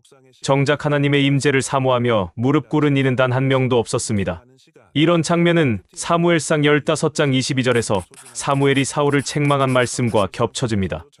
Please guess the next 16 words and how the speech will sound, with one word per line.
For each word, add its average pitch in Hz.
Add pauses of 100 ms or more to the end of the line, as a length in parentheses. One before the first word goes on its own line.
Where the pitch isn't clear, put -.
(340)
여호와께서 175
번제와 143
다른 151
제사를 143
그의 151
목소리를 147
청종하는 151
것을 139
좋아하신 139
같이 127
좋아하시겠나이까? 113 (540)
"순종이 143
제사보다 139
낫고 131
듣는 117
것이 104